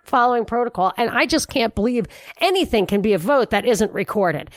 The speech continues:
In this day and age, when they are gonna record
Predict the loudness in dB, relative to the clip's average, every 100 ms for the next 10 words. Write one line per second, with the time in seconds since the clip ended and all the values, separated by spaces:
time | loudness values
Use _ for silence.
0 | -4 -2 0 0 0 0 0 2 2 2
1 | 2 2 2 0 0 -2 -4 -6 -2 2
2 | 4 2